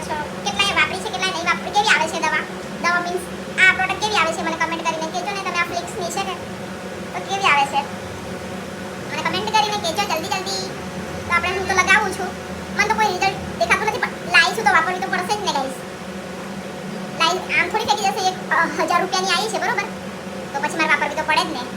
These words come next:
ફેંકી ના દઉં ને. હવે આટલી બોટલ પૂરી કરીને આપણે નહીં મંગાવવાની ફરી વખત, બસ આટલું છે એટલું મંગાવીને પૂરું કરી લેવાનું, કારણ કે હવે થોડીક જ બાકી રહી છે, તો આપણે હવે મંગાવવાની થતી નથી. તો આપણે આજે લગાવી લઈએ આને. અને જે લોકો વાપર્યું હોય એ લોકો મને કમેન્ટ ખાસ કરીને કહેજો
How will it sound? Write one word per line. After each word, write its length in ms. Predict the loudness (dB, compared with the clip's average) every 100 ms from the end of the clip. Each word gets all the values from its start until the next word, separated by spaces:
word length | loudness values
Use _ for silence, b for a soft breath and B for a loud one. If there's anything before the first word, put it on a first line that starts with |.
| -4
ફેંકી 240 | -2 0 2
ના 100 | 2
દઉં 100 | 2
ને. 60 | 2
હવે 120 | 0 B B 0
આટલી 180 | 4 6
બોટલ 220 | 6 4
પૂરી 140 | 0 2
કરીને 180 | 2 2
આપણે 140 | 0
નહીં 120 | 0 2
મંગાવવાની 360 | 2 2 2
ફરી 180 | 0 0
વખત, 220 | -2 -2 -2
બસ 140 | 0
આટલું 200 | 0 -2
છે 80 | -2
એટલું 160 | -2 -2
મંગાવીને 300 | 0 0 0 -2 -4 -6
પૂરું 200 | -6 -2
કરી 120 | 0 2
લેવાનું, 300 | 2 0 -2 -6 -8 -6
કારણ 140 | 0
કે 60 | 2
હવે 120 | 2 2
થોડીક 220 | 0 2
જ 60 | 2
બાકી 200 | 2 2
રહી 120 | 0
છે, 60 | 0
તો 40 | 0
આપણે 180 | 2 2
હવે 100 | 2
મંગાવવાની 380 | 0 0 0 -2
થતી 440 | -6 -4 -4 -4 -4 -6 -8 -10 -10 -8 -4 -2
નથી. 280 | 0 -2 0
તો 40 | 0
આપણે 180 | 2 2
આજે 140 | 2 2
લગાવી 240 | 2 0
લઈએ 160 | 0 2
આને. 160 | 0 0 -4 -6 -8 -8 -8 -6 -4
અને 100 | 0
જે 60 | 2
લોકો 120 | 4 6
વાપર્યું 260 | 4 2
હોય 100 | 0
એ 40 | 0
લોકો 100 | 0
મને 120 | 0 0
કમેન્ટ 240 | 0 2
ખાસ 140 | 0 0
કરીને 240 | -2 -2 -6
કહેજો 200 | -4